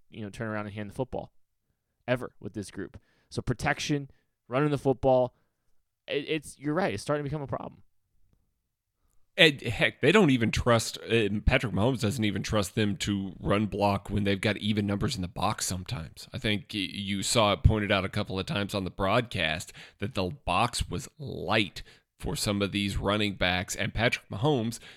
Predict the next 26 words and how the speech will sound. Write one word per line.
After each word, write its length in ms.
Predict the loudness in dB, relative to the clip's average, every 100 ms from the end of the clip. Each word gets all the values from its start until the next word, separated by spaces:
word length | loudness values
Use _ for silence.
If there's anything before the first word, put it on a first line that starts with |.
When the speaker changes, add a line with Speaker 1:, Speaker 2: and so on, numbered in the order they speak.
| -14
Speaker 2:
still 280 | -4 0 0
pulled 360 | 2 2 2
it 220 | 0 -2 _ _ -4
and 220 | -4 -2
threw 340 | -4 0 0 0
a 140 | -2
four-yard 720 | -2 -6 -4 -2 0 0 0
pass. 380 | 2 4 2 -2
That's 160 | -8 -8
fine, 540 | 2 2 2 -6 -12 _ -6
because 400 | -2 2 0 -2 -2
the 140 | -2
offense 580 | 2 0 2 4 2 2 -6 -20 _ _ 2
works 400 | 4 4 0 -8 -6
when 160 | -8
Patrick 400 | -2 0 0 -4
Mahomes 540 | -2 0 0 0 -2 -4
is 260 | 0 0 -2
dealing, 560 | -2 2 2 2 0 0
and 100 | 0
Patrick 280 | 0 0 2
Mahomes 400 | 4 4 2 0
made 140 | 0
this 160 | 2 2
offensive 440 | 2 2 -2 -2
line 280 | 0 2